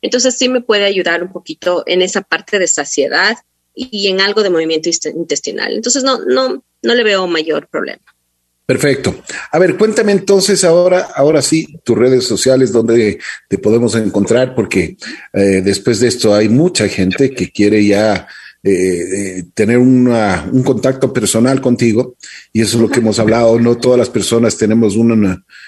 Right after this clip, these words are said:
Speaker 2: eh, la misma anatomi-, anatomía, no tenemos lo, el mismo,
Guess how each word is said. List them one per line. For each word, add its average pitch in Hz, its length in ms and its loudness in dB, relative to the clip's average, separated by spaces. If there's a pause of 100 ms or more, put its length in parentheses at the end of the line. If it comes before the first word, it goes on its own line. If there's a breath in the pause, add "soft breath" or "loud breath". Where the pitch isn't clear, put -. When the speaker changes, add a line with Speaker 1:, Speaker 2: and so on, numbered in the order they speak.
(260 loud breath)
Speaker 2:
eh, 71 180 -4
la 104 160 2
misma 139 360 4
anatomi-, 120 580 2
anatomía, 110 1000 2
no 113 200 2
tenemos 113 540 2
lo, 101 140 2
el 98 240 2
mismo, 113 580 2